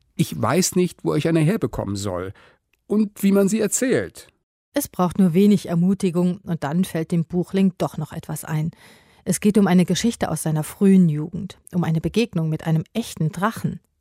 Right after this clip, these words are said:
Speaker 2: Der wird meist Tanaviel genannt und haust im legendären Ormsumpf. Er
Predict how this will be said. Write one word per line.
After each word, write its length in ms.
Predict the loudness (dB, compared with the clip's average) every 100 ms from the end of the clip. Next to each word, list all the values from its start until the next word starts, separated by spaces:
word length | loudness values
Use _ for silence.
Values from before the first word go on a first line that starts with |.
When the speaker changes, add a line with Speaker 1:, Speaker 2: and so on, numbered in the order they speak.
| _ _ -20 -20 -20 _
Speaker 2:
Der 300 | 4 4 4
wird 260 | 2 0 -2
meist 460 | 0 0 -2 -10 _
Tanaviel 760 | 0 4 6 4 2 0 -2 -4
genannt 420 | -4 -4 -4 -6
und 280 | -6 -6 0
haust 400 | 0 0 -2 -4
im 180 | -4 -2
legendären 800 | 2 4 4 2 0 0 -2 -2
Ormsumpf. 800 | -2 0 0 -2 -6 -10 -12 -18 -20 _ _ _ -20 -18 -18 -20 _
Er 300 | 4 4 2